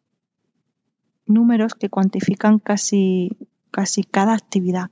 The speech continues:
casi cada tipo de actividad. Por ejemplo, números de correo sin leer,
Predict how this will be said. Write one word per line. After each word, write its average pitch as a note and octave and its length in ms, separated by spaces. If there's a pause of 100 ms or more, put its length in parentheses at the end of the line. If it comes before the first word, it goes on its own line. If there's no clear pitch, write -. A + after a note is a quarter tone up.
casi G3 260
cada G3+ 240
tipo G#3 280
de G3+ 60
actividad. F3 520
Por G3 140
ejemplo, F#3+ 480 (440)
números G3 360
de F3 100
correo F#3 380
sin F#3+ 240
leer, F#3 460